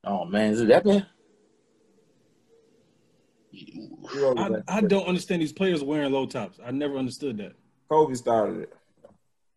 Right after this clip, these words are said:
Speaker 4: Yeah, I
Speaker 3: Kobe
Speaker 4: know.
Speaker 3: brought it back. They, you get more, uh,
Speaker 4: Flexibility.
Speaker 3: range,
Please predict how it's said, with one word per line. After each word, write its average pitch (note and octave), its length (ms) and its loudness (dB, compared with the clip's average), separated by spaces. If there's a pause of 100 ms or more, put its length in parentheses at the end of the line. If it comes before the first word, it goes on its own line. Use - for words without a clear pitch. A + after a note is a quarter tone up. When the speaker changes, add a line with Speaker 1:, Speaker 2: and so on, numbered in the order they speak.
(320)
Speaker 4:
Yeah, C3 160 0
I - 40 6
Speaker 3:
Kobe B2 140 6
Speaker 4:
know. G2+ 60 -2
Speaker 3:
brought A#2 180 0
it G2+ 120 -6
back. A2+ 280 2 (720)
They, A#2+ 260 0 (200)
you A#2+ 140 -10
get B2 180 0
more, B2+ 600 2 (1080)
uh, A2 220 2
Speaker 4:
Flexibility. C#3 500 2
Speaker 3:
range, B2 260 -8